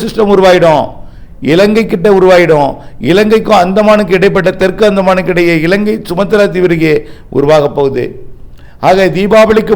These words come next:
முன்பு வல்-, தாழ்வு நிலையால, காற்று சுழற்சியால வடகிழக்கு பருவமழை தொடங்கும். தீபாவளி முடிந்ததும் இலங்கைக்கு தென்கிழக்கே உருவாகக்கூடிய தாழ்வு பகுதி தீவிரமடைந்து, காற்றழுத்த தாழ்வு மண்டலமா கூட, அல்லது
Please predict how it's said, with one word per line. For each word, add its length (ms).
முன்பு 240
வல்-, 180
தாழ்வு 440
நிலையால, 460
காற்று 320
சுழற்சியால 580
வடகிழக்கு 560
பருவமழை 420
தொடங்கும். 460
தீபாவளி 520
முடிந்ததும் 560
இலங்கைக்கு 380
தென்கிழக்கே 560
உருவாகக்கூடிய 580
தாழ்வு 300
பகுதி 320
தீவிரமடைந்து, 840
காற்றழுத்த 680
தாழ்வு 280
மண்டலமா 380
கூட, 100
அல்லது 360